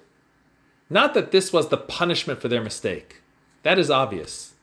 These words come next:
Hashem is explaining that this, in and of itself, was part of their mistake. That Nadav and Avihu were willing to get so close to Hashem,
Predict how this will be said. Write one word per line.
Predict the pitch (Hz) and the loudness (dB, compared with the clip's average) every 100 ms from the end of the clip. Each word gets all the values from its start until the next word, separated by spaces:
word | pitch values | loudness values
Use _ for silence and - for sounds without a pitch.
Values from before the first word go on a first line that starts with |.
| _ _ _ _ _ _ _ | _ _ _ _ _ _ _
Hashem | - 127 226 247 | -4 2 2 2
is | 247 | 2
explaining | 170 - - - 185 208 156 | 0 -2 -6 2 4 4 2
that | 131 123 | 0 4
this, | 220 190 139 - - - _ | 6 6 2 -8 -12 -16 _
in | 196 240 | 2 4
and | 233 | 4
of | 220 196 | 4 4
itself, | - 254 247 180 175 - _ _ - | 0 0 2 0 -2 -16 _ _ 2
was | 175 | 2
part | - - 233 240 | 0 0 4 4
of | 202 | 6
their | 208 | 4
mistake. | 202 190 220 170 - - _ _ _ _ _ - - _ _ _ | 2 -2 0 -2 -4 -16 _ _ _ _ _ -20 -20 _ _ _
That | 170 160 | 0 4
Nadav | 190 233 254 | 4 6 4
and | 220 | 4
Avihu | 180 147 196 214 | 2 0 -2 0
were | 170 | 0
willing | 143 135 196 202 | 0 4 6 4
to | 180 | 2
get | 170 160 - | 0 -2 -2
so | - 202 | 2 4
close | 220 - 202 202 | 4 0 0 0
to | 180 | 0
Hashem, | 156 - 139 156 208 | 0 0 0 0 -4